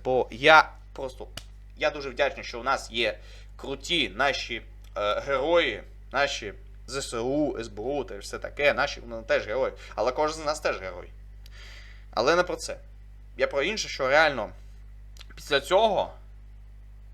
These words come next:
я зрозумів, що є придурки, які коять такі речі. Тому я звертаюсь, не треба цього робити. Якщо треба робити контент,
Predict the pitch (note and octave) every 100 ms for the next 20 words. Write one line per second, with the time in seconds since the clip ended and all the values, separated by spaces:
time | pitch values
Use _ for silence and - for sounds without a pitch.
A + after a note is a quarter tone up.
0 | - B2 C#3 C#3+ C#3+ A#2 - - G#2 B2+
1 | A2+ - - - - - - - - -
2 | - A#2 - F3+ - G#2 B2+ B2+ - C3+
3 | B2 A2 - G2+ - - - G2 C#3+ F3
4 | D#3+ A#2 A#2+ A#2+ F2 - G#2 A#2+ - B2
5 | A#2 G#2+ F2+ - - F#2+ F2+ F2 - -
6 | - - - - - - - - - -
7 | - - E3 D3+ C#3 G3 A3+ G#3 D3 -
8 | A2+ F#2+